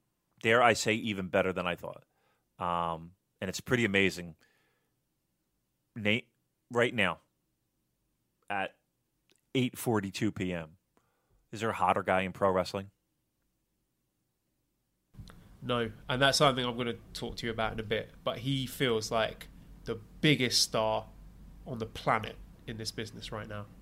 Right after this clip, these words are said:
Speaker 1: It sure is. New Japan, um, smart cookies there.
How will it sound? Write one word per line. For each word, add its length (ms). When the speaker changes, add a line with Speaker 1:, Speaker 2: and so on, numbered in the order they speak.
Speaker 1:
It 80
sure 280
is. 360
New 120
Japan, 580
um, 400
smart 420
cookies 360
there. 260